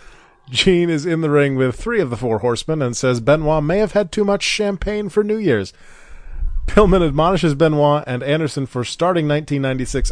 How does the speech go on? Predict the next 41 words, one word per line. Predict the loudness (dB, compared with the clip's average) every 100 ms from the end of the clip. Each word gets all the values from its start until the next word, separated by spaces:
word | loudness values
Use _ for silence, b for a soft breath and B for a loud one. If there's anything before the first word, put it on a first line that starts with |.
| 2
oh | 2
and | 2 0
two | 0 0 2
after | 0 -2 -2
Flair | -6 -2 0 0
won | -2 -6
the | -4
title | -2 -2 -4
five | -4 -4 -4
days | -4 -4 -4
ago. | -4 -6 -6 B B B B 0
Pillman | 4 4 2 0
then | 0
admonishes | 0 0 0 -4 -4
Anderson | -2 0 0 -2 -2
for | -2 -2
losing | -2 -4 -6
to | -4
his | -4 -4
own | -8 -8
trick. | -4 -2 -2 -6 B B B B B -8
Uh, | -6 -2
Anderson | 0 0 0 -2
tells | 0 0 0
Pillman | 0 2 2
to | -2
stop | 0 0 0
starting | -4 -4 -4
fires. | -4 -2 0 0 -4 0
Their | 0 2
only | 2 2
job | 2 2 0 -4
is | -4
to | -4
keep | -4 -4 -2
the | 0
world | 2 2 2
title | 2 2 2
on | 0 -2 -2
Ric | -4 -4
Flair. | -2 0 0